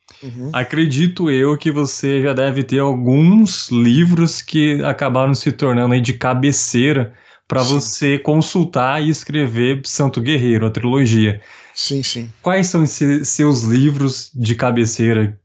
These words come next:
Speaker 2: que você usa pra escrever eles?
Speaker 1: Cara, tem muita coisa. Você tá dizendo, é, você pergunta em termos de inspiração,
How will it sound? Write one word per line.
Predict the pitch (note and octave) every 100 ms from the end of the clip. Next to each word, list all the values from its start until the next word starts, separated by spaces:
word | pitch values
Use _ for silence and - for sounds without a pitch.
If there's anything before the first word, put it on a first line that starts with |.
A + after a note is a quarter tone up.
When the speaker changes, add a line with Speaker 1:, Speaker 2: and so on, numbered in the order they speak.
| _ -
Speaker 2:
que | A2+
você | A2 - B2+
usa | G#2+ A2+ A2 G#2 - _
pra | -
escrever | G#2 F#2+ - G#2+ G#2 F#2+
eles? | F#2+ G#2+
Speaker 1:
Cara, | - G3+ D3+ - _
tem | - D#3+
muita | F#3+ G3+ G#3+
coisa. | - A#2+ B2
Você | -
tá | E3
dizendo, | E3 D#3 F#3+ F#3+ D3
é, | C#3+
você | C#3+ -
pergunta | - D#3 D3 D3 C#3+ C#3+ C3
em | D3
termos | C#3 C#3+ D3 C#3
de |
inspiração, | C3 - E3 D3+ C3 - C#3+ D3 F#3+